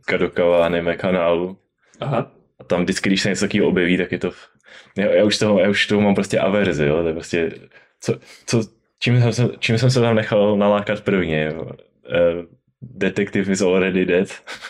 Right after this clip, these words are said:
Speaker 1: A K A si-,
Speaker 2: Sušenka.
Speaker 1: Sušenka, Sušenka siesta řeší záhady až na to, že je mrtvá.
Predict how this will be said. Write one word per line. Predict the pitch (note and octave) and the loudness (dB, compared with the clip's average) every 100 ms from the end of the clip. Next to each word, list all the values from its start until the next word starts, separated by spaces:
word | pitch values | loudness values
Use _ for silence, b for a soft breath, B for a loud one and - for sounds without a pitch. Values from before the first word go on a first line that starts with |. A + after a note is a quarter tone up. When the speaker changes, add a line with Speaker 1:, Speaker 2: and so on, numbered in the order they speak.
| B - | B -8
Speaker 1:
A | E2+ | -6
K | F#2 | -2
A | F2 E2+ E2+ F2 F2 - | 0 0 0 -4 -8 -12
si-, | - G#2+ | -8 -8
Speaker 2:
Sušenka. | - | -4
Speaker 1:
Sušenka, | A#2+ C3+ G#2+ G#2 A2 - | -2 0 0 0 0 0
Sušenka | - B2 - A2 A2 | -2 0 0 0 0
siesta | G#2 A2 G2+ G2+ - G2+ F#2+ F2 | -2 -2 -2 -2 0 2 4 2
řeší | G2+ G2+ G#2 G2+ G2 G2+ | 2 0 2 2 2 -2
záhady | G#2 F#2+ G2 G2+ | -2 0 0 -2
až | F#2+ | -2
na | G2+ | -2
to, | F#2+ | 0
že | |
je | F#2+ | 0
mrtvá. | F#2 - F2+ G2 | 0 0 -2 -2